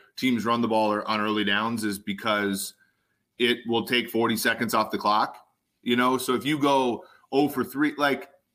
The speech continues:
if you go, if you pass three times,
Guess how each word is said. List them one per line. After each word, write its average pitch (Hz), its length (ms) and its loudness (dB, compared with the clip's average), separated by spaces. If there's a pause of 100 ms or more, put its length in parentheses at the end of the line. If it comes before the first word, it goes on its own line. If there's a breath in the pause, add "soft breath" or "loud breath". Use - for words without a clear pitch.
(400)
if 143 100 0
you 196 160 2
go, 190 120 2
if 151 200 0
you 180 100 0
pass 147 360 -2
three 139 180 2
times, 113 520 -2